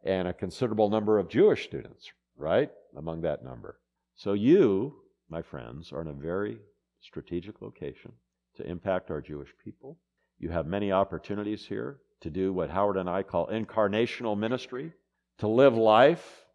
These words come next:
in the Jewish community, to do life with Jewish people. And, uh, again, I really think some unprecedented opportunities are coming up. Challenges,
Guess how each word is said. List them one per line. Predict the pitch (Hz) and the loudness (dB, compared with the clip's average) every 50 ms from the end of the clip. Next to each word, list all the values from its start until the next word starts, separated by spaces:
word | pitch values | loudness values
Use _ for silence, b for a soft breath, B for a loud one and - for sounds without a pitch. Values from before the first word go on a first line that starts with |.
| _ _ _ _ _ - | _ _ _ _ _ -12
in | 87 87 | -8 -8
the | 87 | -8
Jewish | 82 80 95 101 110 101 - | -6 -6 -4 -4 -4 -4 -6
community, | - - 92 92 98 101 107 110 131 147 156 - _ | -14 -10 -8 -6 -6 -6 -4 -4 -4 -6 -6 -10 _
to | - | -14
do | 71 87 92 87 | -8 -6 -6 -2
life | 85 90 90 98 117 139 139 - _ _ _ _ _ _ _ _ | 0 2 2 2 0 -2 -6 -12 _ _ _ _ _ _ _ _
with | _ 80 78 73 | _ -16 -16 -12
Jewish | - 87 87 90 87 - _ _ | -10 -10 -10 -10 -10 -14 _ _
people. | 92 - _ _ 123 127 _ _ _ _ _ _ _ _ _ B B B B B B B _ _ _ | -18 -18 _ _ -20 -20 _ _ _ _ _ _ _ _ _ B B B B B B B _ _ _
And, | - 73 78 76 76 73 67 65 _ 69 69 | -14 -12 -10 -10 -10 -12 -14 -16 _ -14 -10
uh, | 69 67 67 67 67 67 _ _ _ _ _ _ _ _ _ - | -8 -6 -6 -8 -10 -12 _ _ _ _ _ _ _ _ _ -18
again, | 73 71 82 101 143 123 90 90 _ _ _ _ _ _ _ _ - | -12 -8 -8 -8 -8 -8 -12 -14 _ _ _ _ _ _ _ _ -14
I | - | -12
really | 76 76 85 87 87 | -8 -6 -6 -6 -6
think | - - 92 92 92 _ _ _ _ _ _ _ _ _ | -8 -10 -12 -12 -12 _ _ _ _ _ _ _ _ _
some | - - 85 80 80 | -10 -8 -8 -6 -6
unprecedented | 78 76 - - 110 110 104 - 107 92 98 98 98 98 92 | -8 -8 -6 -4 -4 -4 -2 -4 -6 -4 -4 -4 -2 0 0
opportunities | 95 95 92 - 95 - - 110 101 90 73 65 62 62 - - | 0 0 -2 -6 -14 -12 -12 -12 -10 -10 -10 -12 -12 -14 -16 -20
are | - | -20
coming | _ _ 87 80 82 85 | _ _ -12 -12 -10 -10
up. | 90 80 - _ _ _ _ _ _ _ _ _ | -10 -10 -12 _ _ _ _ _ _ _ _ _
Challenges, | _ - - 71 69 78 92 92 92 110 117 117 - - | _ -12 -10 -8 -6 -6 -6 -6 -6 -8 -10 -10 -12 -16